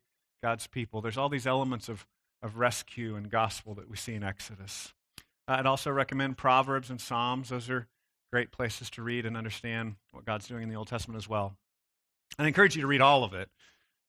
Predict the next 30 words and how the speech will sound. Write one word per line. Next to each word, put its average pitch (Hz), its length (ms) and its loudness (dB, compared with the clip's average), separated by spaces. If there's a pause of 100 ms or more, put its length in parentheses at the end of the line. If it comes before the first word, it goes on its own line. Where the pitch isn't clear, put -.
but 135 80 2
I'm 127 60 4
just 117 120 -4
saying 120 140 2
those 120 160 0
are 117 40 -6
good 107 160 -6
places 107 300 -4
to - 80 -14
start, - 360 -4
right? 110 200 0
Genesis, 123 540 -4
Exodus, 120 580 -4
maybe 117 180 -10
Psalms 120 460 -2
and 110 120 -14
Proverbs. 113 500 -2
A - 20 -8
lot 143 120 6
of 143 60 0
people 143 200 -2
like 143 180 6
to 139 80 -6
read 135 220 2
a 120 60 -4
proverb 143 560 6
that 123 100 0
matches 131 540 4
the 123 120 -8
day, 107 500 4